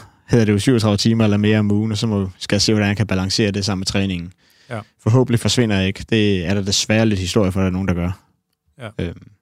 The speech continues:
Speaker 2: Du kan ikke få mas noget sammen med træning på en eller anden måde, altså?
Speaker 1: Jo, altså, jeg, jeg, <coughs> jeg tror ikke på noget tidspunkt, at jeg egentlig forsvinder inden for de næste mange, mange år.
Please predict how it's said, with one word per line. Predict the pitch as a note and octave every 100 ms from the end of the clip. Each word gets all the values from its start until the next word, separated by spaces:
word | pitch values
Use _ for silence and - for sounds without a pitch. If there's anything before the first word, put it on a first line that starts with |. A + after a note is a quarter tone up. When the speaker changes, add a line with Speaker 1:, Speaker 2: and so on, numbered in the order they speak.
| _ _ -
Speaker 2:
Du |
kan | B2
ikke | A#2+
få | B2
mas | A2 A2 G#2
noget | A2 A2
sammen | A#2+ G2+
med | F#2+
træning | - G2+ G2+ F2+
på |
en | F#2
eller | F2
anden | F2
måde, | E2+ F2+ F#2
altså? | F2 F2+
Speaker 1:
Jo, | F2 F#2+ G#2 G#2
altså, | G#2 A#2
jeg, | A#2 -
jeg, | A2+ - - - E3 D#3+
<coughs> | G#3 G#3+ - - - G#2+
jeg |
tror | - C#3
ikke | C3
på | B2
noget | B2 A#2+
tidspunkt, | C3 - A2+ G2+
at |
jeg | F#2+
egentlig | G#2 G#2+
forsvinder | - G2+ A2 A2 G2+
inden | G2+
for | G2+
de | G2
næste | G2+ G2+
mange, | F#2+ F#2+ G3
mange | F#2+ F#2
år. | F#2+ F#2